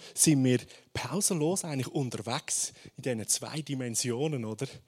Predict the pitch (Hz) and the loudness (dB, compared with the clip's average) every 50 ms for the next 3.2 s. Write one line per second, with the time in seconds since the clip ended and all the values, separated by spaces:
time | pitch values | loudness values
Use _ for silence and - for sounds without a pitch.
0 | - - - - - _ - _ - _ - - - 147 131 113 - - 139 151 | -18 -18 -18 -18 -20 _ -20 _ -18 _ -12 -8 -4 -4 -2 0 0 0 0 0
1 | 170 170 143 120 117 127 156 190 - - - - - 120 117 165 180 - - 165 | 0 0 0 0 2 0 2 0 0 0 2 2 2 0 -4 -6 -8 -8 -10 -10
2 | - 208 139 131 - - - - - - _ _ - - - 123 107 113 147 165 | -8 -6 -2 0 0 0 0 -2 -6 -14 _ _ -2 0 0 0 -2 -2 -4 -2
3 | 160 196 196 | -2 -4 -6